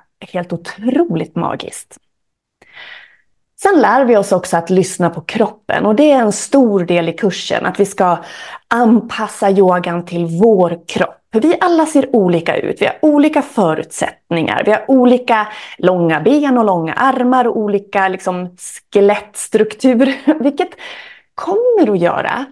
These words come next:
att yogapositionerna kommer se lite olika ut. Och här kommer jag att guida dig så att du får prova olika varianter och känna in vad som passar dig. Så aj eller oj, liksom,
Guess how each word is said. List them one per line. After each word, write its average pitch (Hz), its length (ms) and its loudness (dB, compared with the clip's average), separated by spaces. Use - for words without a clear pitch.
att 220 200 -2
yogapositionerna 202 1120 2
kommer - 280 -2
se - 220 -6
lite - 220 -4
olika - 380 -4
ut. - 300 -12
Och 240 240 2
här - 160 -4
kommer 294 180 2
jag - 120 -4
att - 220 -6
guida 208 240 -2
dig - 220 -2
så - 100 -2
att 180 140 -4
du 185 120 4
får 180 160 2
prova 311 400 2
olika 269 400 0
varianter 214 760 0
och 202 60 0
känna 196 320 -4
in 254 500 4
vad 165 240 -2
som - 180 -6
passar - 400 -8
dig. - 220 -6
Så 220 300 2
aj 214 280 2
eller 208 260 2
oj, 180 320 2
liksom, 190 500 -2